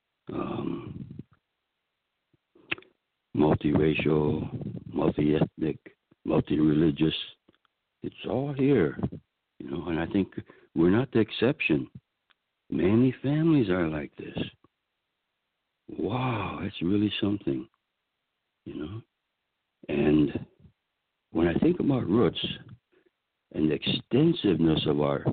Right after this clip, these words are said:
<clears throat> interconnections, okay, among our extended families, shows is just a, a reflection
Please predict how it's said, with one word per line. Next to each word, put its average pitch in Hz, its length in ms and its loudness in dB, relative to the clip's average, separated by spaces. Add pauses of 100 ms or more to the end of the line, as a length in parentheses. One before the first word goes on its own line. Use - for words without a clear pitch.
(1300)
<clears throat> - 40 -4 (440)
interconnections, 92 920 2 (680)
okay, - 140 -4
among 82 440 2
our 82 120 -2
extended 90 760 0
families, 95 500 -2 (1800)
shows 151 360 4 (200)
is 80 160 -2
just - 280 -6
a, 123 140 4 (760)
a 127 40 4
reflection 151 840 2